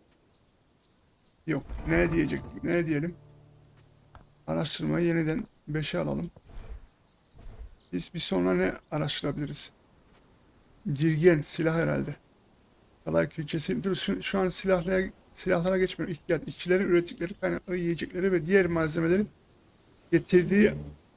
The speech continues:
ana depo. Arkadaşlar, depo açtık. Birden fazla stok yığını arasında periyodik teslimatlara izin verilir. İhtiyat.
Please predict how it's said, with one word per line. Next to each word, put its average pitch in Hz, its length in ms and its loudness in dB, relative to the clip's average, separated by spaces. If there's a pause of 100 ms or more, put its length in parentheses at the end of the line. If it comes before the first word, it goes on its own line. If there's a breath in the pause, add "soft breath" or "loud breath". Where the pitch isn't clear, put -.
(380)
ana 185 280 4
depo. 160 340 4 (480)
Arkadaşlar, 175 600 6
depo 180 280 8
açtık. 160 320 2 (1300)
Birden 175 280 8
fazla 180 320 4
stok 196 320 -2
yığını 185 200 2
arasında 185 380 0
periyodik 170 500 2
teslimatlara 175 680 -4 (520)
izin 175 340 2
verilir. 151 440 -2 (1400)
İhtiyat. 147 440 -6